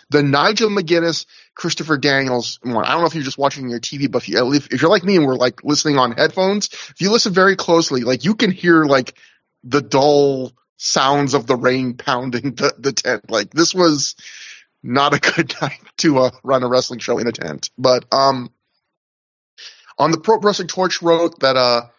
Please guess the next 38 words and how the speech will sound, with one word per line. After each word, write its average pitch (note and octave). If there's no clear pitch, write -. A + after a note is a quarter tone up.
"R B3
O C#4
H B3+
is G#3
counting C#4+
on B3+
Glory G#3+
by G3+
Honor F3+
five F3
weekend E3
to -
be E3
one E3+
of D#3+
the D3+
biggest B2
sets A3
of F#3
events E3
in D#3+
the C#3+
history F#3
of D#3+
the D3+
company. B2+
R E3+
O -
H F3
has E3+
loaded E3
both G3
cards E3
of -
standout D3+
matches." B2+
So D#3
again, C3